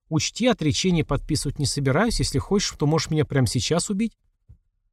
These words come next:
"Что за бред?" — поперхнулся я компотом, который налил без спроса.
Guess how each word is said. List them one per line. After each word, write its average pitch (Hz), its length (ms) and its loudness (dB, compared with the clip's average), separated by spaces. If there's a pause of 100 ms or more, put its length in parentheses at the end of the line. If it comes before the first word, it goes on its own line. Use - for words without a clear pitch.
"Что - 180 -4
за 135 140 6
бред?" — 123 320 2
поперхнулся 135 600 0
я 123 40 0
компотом, 143 540 2
который 131 340 0
налил 127 260 4
без 131 180 0
спроса. - 500 -8